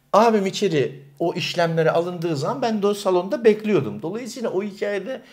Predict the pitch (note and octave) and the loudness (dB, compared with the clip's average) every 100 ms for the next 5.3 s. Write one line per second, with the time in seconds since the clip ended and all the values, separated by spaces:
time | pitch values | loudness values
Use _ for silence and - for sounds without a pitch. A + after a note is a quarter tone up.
0 | - - - B2+ D3+ E3 F#3 F#3+ E3+ F3+ | -20 -20 -12 -2 0 2 0 -2 -2 -2
1 | F#3 B2+ F2 - G3 G3 G#3+ - - - | 0 -2 -4 -2 -2 0 -2 -4 -10 -20
2 | - - G#3 F#3 D#3+ D3+ C#3 E3 F#3 F#3+ | -20 -4 -2 0 -2 -2 -2 2 4 4
3 | D3+ D3+ E3+ D#3 E3 B2+ A#2+ B2+ - - | 2 -4 -6 -4 -4 -2 0 0 0 0
4 | E3 D3 A#2 B2 B2+ C#3 C3+ F#3 G#3 F3 | 4 4 2 0 0 0 -2 -4 -6 -6
5 | - C#4+ C#4+ | -6 -6 -6